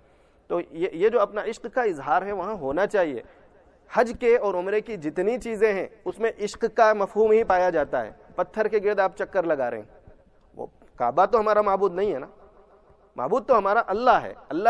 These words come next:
کی تجلیوں کا وہ مظہر ہے، مرکز ہے، سینٹر ہے، تو ہم اس کے گرد گھومنے کا حکم ہے تو گھومتے ہیں۔ لیکن وہ، وہ گھومنا جو ہے محبوب کے در کا طواف ہے،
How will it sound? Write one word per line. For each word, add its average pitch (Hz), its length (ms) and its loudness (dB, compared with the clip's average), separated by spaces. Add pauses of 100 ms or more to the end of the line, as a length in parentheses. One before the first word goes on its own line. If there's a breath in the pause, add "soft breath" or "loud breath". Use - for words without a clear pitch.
(100)
کی 247 100 -6
تجلیوں 220 540 0
کا 262 100 4
وہ 240 100 4
مظہر 185 360 2
ہے، 208 100 -2
مرکز 165 400 -2
ہے، 151 100 0
سینٹر 160 360 0
ہے، 185 100 -2 (240)
تو 156 140 -2
ہم 196 140 -4
اس 175 100 -6
کے 214 140 -2
گرد 226 160 0
گھومنے 208 360 0
کا 185 160 0
حکم 180 220 2
ہے 127 60 -6
تو 120 100 -10
گھومتے 220 380 2
ہیں۔ 190 60 -8 (920)
لیکن 170 280 -2 (640)
وہ، 123 340 -6 (100)
وہ 147 120 -6
گھومنا 247 400 2
جو 190 160 0
ہے 113 120 -4 (220)
محبوب 180 420 -2
کے 175 100 0
در 180 180 2
کا 214 120 -2
طواف 202 420 2
ہے، 139 40 -12